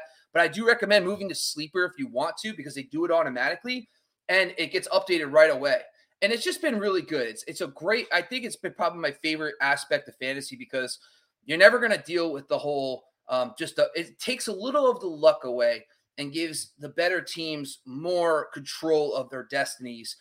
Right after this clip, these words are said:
because they'll always get a win, even if they get unlucky and face a, a really high scoring team that week. So that's, those are my five, you know,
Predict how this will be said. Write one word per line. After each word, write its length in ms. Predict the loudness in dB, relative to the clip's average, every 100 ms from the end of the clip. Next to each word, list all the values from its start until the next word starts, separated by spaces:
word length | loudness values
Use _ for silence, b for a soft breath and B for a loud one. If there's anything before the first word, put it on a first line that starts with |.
| b _
because 340 | -8 -2 -2 2
they'll 200 | 2 4
always 340 | 4 4 0
get 180 | 0 0
a 40 | 0
win, 460 | -2 -2 -2 -6 b b _
even 260 | -4 0
if 140 | 0 -2
they 140 | -4
get 260 | -2 -2 -4 _ _
unlucky 540 | 0 4 6 6 4 -4
and 100 | -4
face 220 | -4 -4
a, 80 | -10 _
a 140 | -4 -2
really 260 | 0 -2
high 260 | -2 0 0
scoring 420 | 0 -6 -8 -8
team 340 | -10 -8 -8 -6
that 220 | -6 -6
week. 180 | -10 -4
So 160 | 2 6
that's, 300 | 6 4 -8 b _ 6
those 260 | 8 8
are 100 | 8
my 180 | 8 8
five, 720 | 6 8 10 10 6 4 0 -10 _ _ _ _ _ _ _ _ _ _ _ _ _
you 100 | 0
know, 200 | 0